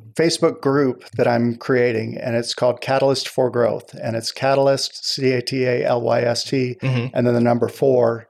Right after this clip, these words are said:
Speaker 1: and then growth. And, uh, the whole idea is to get away from these, uh, um, Facebook groups that are all about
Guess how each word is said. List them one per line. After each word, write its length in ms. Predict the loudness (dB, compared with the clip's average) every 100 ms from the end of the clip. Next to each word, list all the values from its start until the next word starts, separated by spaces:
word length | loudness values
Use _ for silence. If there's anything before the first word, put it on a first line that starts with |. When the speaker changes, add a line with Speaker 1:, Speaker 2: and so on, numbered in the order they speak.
| -4
Speaker 1:
and 160 | 0 0
then 240 | 0 -6 _
growth. 460 | -2 2 2 -2 -10 -20 -20 -20 -20 -20 _
And, 420 | -2 0 2 2
uh, 320 | 2 2 0 -2 -2
the 100 | -2
whole 160 | 2 2
idea 360 | 2 2 2
is 200 | 2 0
to 640 | -4 0 2 2 2 0 0
get 120 | 0
away 200 | 4 2
from 220 | 2 2
these, 320 | 2 2 0 -4
uh, 760 | -6 -10 -10 0 2 4 2
um, 180 | 0 -6 -10 -20 -20 _ -20 _
Facebook 320 | -2 0 0
groups 340 | 2 0 0 0
that 160 | 2
are 160 | 4 4
all 220 | 4 4
about 440 | 2 2 2 0